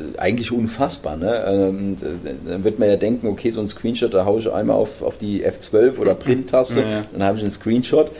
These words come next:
Speaker 1: Ähm, das habe ich auch am Anfang gedacht, dann habe ich es selber gemacht und das sah natürlich, ähm, nicht ganz so toll aus und, ähm,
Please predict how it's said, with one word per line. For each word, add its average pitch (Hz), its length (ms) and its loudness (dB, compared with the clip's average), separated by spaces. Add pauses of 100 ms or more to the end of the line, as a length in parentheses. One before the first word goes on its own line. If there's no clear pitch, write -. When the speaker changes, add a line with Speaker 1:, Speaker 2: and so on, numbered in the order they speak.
(280)
Speaker 1:
Ähm, 101 300 2
das - 140 0
habe 113 140 2
ich 117 80 6
auch 101 180 2
am 95 100 2
Anfang 101 300 2
gedacht, 123 280 2
dann 92 80 2
habe 104 100 4
ich 107 60 4
es 104 80 -6
selber 110 260 6
gemacht 127 340 2
und 107 200 -2
das 104 160 2
sah 104 180 6
natürlich, 104 560 0
ähm, 101 260 4
nicht 104 280 -2
ganz - 220 2
so 123 60 0
toll 90 280 2
aus 113 280 4
und, 101 280 0
ähm, 98 320 2